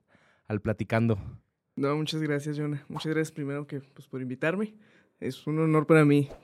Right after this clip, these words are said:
Speaker 2: que me hayas considerado aquí en tu podcast. Este, bien, bien. Venimos apenas aterrizando, pero bien.
Speaker 1: Vienes a, a, a un concierto y de ahí te pesqué también.
Speaker 2: Y se nos acomodó.
Speaker 1: <laughs> Se acomodó.
Speaker 2: <laughs> Afortunadamente.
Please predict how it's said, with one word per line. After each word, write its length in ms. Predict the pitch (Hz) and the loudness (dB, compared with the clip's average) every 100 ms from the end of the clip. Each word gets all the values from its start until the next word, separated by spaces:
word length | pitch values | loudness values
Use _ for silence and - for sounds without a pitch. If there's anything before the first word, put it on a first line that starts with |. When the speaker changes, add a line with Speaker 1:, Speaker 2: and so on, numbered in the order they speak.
| - | -8
Speaker 2:
que 120 | 151 | -2
me 80 | 151 | 0
hayas 140 | 151 | 2
considerado 520 | 160 143 139 131 139 | 0 2 2 4 2
aquí 160 | 147 151 | 2 0
en 80 | 143 | -2
tu 100 | 143 | 0
podcast. 520 | 139 139 143 - - - - - - _ | 0 2 -2 -4 -12 -20 -20 -20 -20 _
Este, 540 | 139 135 - 143 131 | -2 -2 0 2 4
bien, 220 | 135 180 214 | 8 8 10
bien. 260 | 247 277 - - - _ | 8 6 0 -14 -20 _
Venimos 340 | 151 165 180 160 | 0 0 0 0
apenas 320 | 156 170 170 | 2 2 2
aterrizando, 520 | 156 135 135 160 175 | 0 2 2 0 0
pero 120 | 160 139 | 0 2
bien. 240 | 143 135 - _ _ _ _ _ _ | 0 -2 -14 _ _ _ _ _ _
Speaker 1:
Vienes 280 | 117 123 120 | 8 10 10
a, 580 | 120 113 101 98 92 - - | 10 8 6 2 -4 -16 -2
a, 1000 | 107 107 101 101 101 101 98 - 104 101 | 4 6 6 6 6 4 2 0 2 4
a 40 | 104 | 4
un 100 | 113 | 6
concierto 560 | 135 131 135 135 160 | 6 10 8 10 8
y 380 | 143 123 110 104 - | 10 8 4 2 -2
de 120 | 107 | 2
ahí 60 | 107 | 4
te 100 | 131 | 4
pesqué 320 | - - 131 | 2 4 6
también. 300 | 135 131 139 - 190 | 6 8 8 10 10
Speaker 2:
Y 60 | 180 | 10
se 120 | 190 | 8
nos 140 | 180 | 8
acomodó. 540 | 165 160 160 160 156 - | 6 4 6 6 6 2
Speaker 1:
<laughs> 40 | |
Se 80 | 127 | 2
acomodó. 500 | - 185 - 123 139 | 6 8 8 6 6
Speaker 2:
<laughs> 100 | 143 | 4
Afortunadamente. 840 | 175 165 180 196 180 170 160 165 | 4 6 8 10 10 8 2 -4